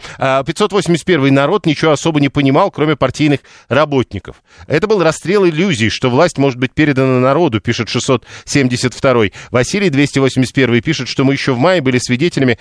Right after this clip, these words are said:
как коммунисты с демократами дрались на Тверской. А, молодёжь точно всегда, вся тогда была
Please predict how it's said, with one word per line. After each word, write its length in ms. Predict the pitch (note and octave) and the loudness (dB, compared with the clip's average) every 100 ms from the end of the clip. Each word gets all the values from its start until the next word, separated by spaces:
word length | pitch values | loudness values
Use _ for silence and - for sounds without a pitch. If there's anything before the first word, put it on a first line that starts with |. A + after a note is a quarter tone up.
| - - | -8 -6
как 140 | C3 | -4
коммунисты 440 | C3+ C#3+ D#3+ - | 0 2 0 -2
с 60 | C3 | -2
демократами 560 | A#2+ C3+ - E3 C#3 C3 | 0 0 2 0 0 0
дрались 340 | B2 B2+ D3 | 2 0 -2
на 100 | C3 | -4
Тверской. 600 | - D3+ C#3 - C#3 F2 - - - | -2 -4 -4 0 0 -2 -10 -14 -4
А, 200 | G#2+ F#2+ | -4 0
молодёжь 500 | B2+ B2 A2+ F3 - | 0 2 2 0 0
точно 360 | C#3+ D#3+ D#3+ | -2 0 0
всегда, 400 | C3 - A2+ C#3+ | -2 -4 -2 -2
вся 260 | B2+ - F#3+ | 0 -2 0
тогда 320 | C#3+ B2 C#3+ | 0 0 -2
была 300 | C#3 A#2+ B2+ | 0 0 0